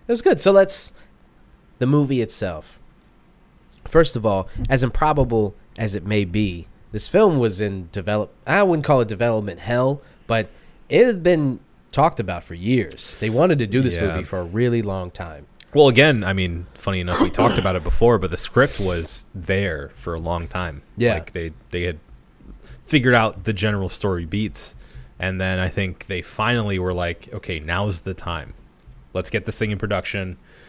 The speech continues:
Speaker 2: And I think they had, I, I'm not sure if M-, McQuarrie ended up coming in later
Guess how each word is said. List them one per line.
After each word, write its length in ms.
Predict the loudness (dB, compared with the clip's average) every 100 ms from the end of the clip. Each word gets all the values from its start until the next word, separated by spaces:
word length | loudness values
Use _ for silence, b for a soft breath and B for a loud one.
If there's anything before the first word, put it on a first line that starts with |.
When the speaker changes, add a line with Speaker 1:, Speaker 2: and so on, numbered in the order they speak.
| b b
Speaker 2:
And 540 | -4 -2 -2 -4 -8 -12 -20 _ -20 _ _ _ _ -20 -10
I 100 | -8
think 280 | -4 -2 0
they 120 | 2
had, 440 | 2 0 0 -4 -8 -8
I, 140 | -6
I'm 120 | -4 -4
not 140 | -2
sure 140 | 2 2
if 120 | 0
M-, 100 | -12 -10 -6
McQuarrie 800 | -4 0 2 4 2 0 -2 -6 _ b b b b b -20 -4
ended 260 | -2 0 0
up 120 | -2 -4
coming 320 | -2 -2 0
in 320 | -2 -2 -4 -4
later 600 | -2 0 2 0 -2